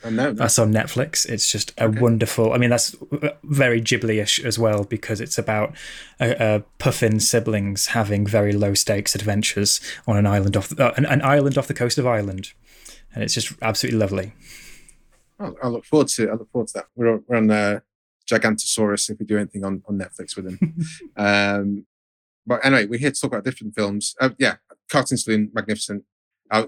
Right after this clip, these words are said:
Speaker 1: for me, it's a toss-up between s-, them and Sony because they're both, they've only had two films and they've both been the best. Um,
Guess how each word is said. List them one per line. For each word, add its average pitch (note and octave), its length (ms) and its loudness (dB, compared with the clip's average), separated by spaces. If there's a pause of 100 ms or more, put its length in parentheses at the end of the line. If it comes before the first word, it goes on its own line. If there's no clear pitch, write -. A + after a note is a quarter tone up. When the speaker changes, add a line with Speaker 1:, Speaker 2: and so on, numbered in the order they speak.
(140)
Speaker 1:
for - 120 -8
me, A2+ 80 2
it's G#2+ 80 0
a G#2 60 -12
toss-up G#2 280 -6
between G#2 280 -8
s-, - 180 -6 (160)
them G#2 200 2
and G2 120 -4
Sony F#2+ 460 -4 (380)
because - 460 -8 (1120)
they're G2+ 240 -8
both, G2+ 160 -8 (140)
they've A2+ 180 2
only G#2+ 120 4
had G#2+ 100 2
two G#2+ 180 -2
films F#2+ 260 -6
and G2 180 -4
they've F#2+ 100 -8
both G2 200 -4
been F#2+ 280 -8
the F2+ 80 -14
best. - 400 -6 (140)
Um, F2+ 420 -10